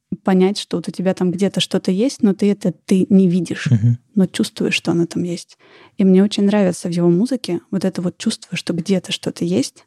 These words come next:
Speaker 1: что-то такое очень неуловимое, неосязаемое, но немножко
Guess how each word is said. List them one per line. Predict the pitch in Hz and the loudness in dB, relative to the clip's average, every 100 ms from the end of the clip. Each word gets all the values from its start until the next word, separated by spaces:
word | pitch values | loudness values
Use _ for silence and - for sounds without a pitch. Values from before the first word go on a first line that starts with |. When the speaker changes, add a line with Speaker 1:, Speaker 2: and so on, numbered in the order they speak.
| - | -10
Speaker 1:
что-то | - - - | -6 -6 -6
такое | - - 180 | -8 -2 -2
очень | 175 - 190 | -2 -2 2
неуловимое, | 180 180 180 185 196 175 170 - _ - | 4 4 2 2 4 4 2 -4 _ 0
неосязаемое, | 196 185 175 190 180 233 240 180 175 - _ - | 4 4 2 -2 0 2 4 4 0 -4 _ 0
но | 185 180 185 196 196 190 _ _ _ | 4 4 4 4 2 0 _ _ _
немножко | - 196 190 208 - 185 175 | 4 4 4 2 -2 -4 -4